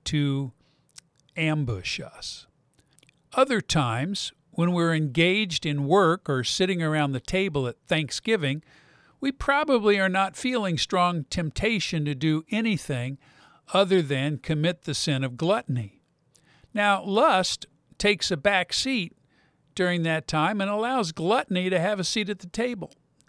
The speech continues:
However, even the sin of sexual immorality has a gluttony side to it whenever we remain at the computer for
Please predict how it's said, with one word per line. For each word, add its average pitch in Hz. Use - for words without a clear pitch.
However, 190
even 254
the 165
sin 226
of 190
sexual 175
immorality 165
has 151
a 151
gluttony 139
side 135
to 139
it 190
whenever 175
we 170
remain 165
at 156
the 160
computer 160
for 160